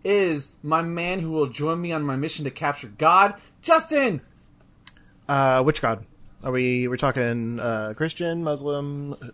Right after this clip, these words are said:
Speaker 2: uh, Hindu,
Speaker 1: All of the
Speaker 2: uh,
Speaker 1: above.
Speaker 2: Greek,
Speaker 1: This is an
Speaker 2: Roman.
Speaker 1: R P G. This is an,
Speaker 2: I mean,
Speaker 1: this is an R P G.
Speaker 2: are we, are
Speaker 1: All
Speaker 2: we
Speaker 1: the
Speaker 2: going
Speaker 1: above.
Speaker 2: God of War on this? Like, are we just killing
Speaker 1: We're
Speaker 2: all of them?
Speaker 1: No, no. We capture them. We are capturing them humanely.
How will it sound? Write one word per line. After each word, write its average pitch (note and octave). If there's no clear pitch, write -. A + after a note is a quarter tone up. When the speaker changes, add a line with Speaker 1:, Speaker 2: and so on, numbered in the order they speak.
Speaker 2:
uh, B2
Hindu, A#2+
Speaker 1:
All D3
of C#3+
the C#3
Speaker 2:
uh, -
Speaker 1:
above. A2+
Speaker 2:
Greek, C3+
Speaker 1:
This D3
is D3
an D3+
Speaker 2:
Roman. B2
Speaker 1:
R A#2
P A#2
G. A2+
This D3
is D#3
an, D#3
Speaker 2:
I -
mean, G#2
Speaker 1:
this C3
is C3+
an D3
R C#3+
P C#3+
G. A#2
Speaker 2:
are C3+
we, D#3+
are E3
Speaker 1:
All D#3
Speaker 2:
we D#3+
Speaker 1:
the -
Speaker 2:
going D#3+
Speaker 1:
above. -
Speaker 2:
God -
of B2+
War E3+
on A3+
this? A#3
Like, C#3+
are B2+
we C#3
just C3+
killing C#3+
Speaker 1:
We're A#2+
Speaker 2:
all D3+
of F#3
them? A3
Speaker 1:
No, C4
no. A3
We -
capture -
them. F#2+
We A2
are A2
capturing A2
them F2+
humanely. D3+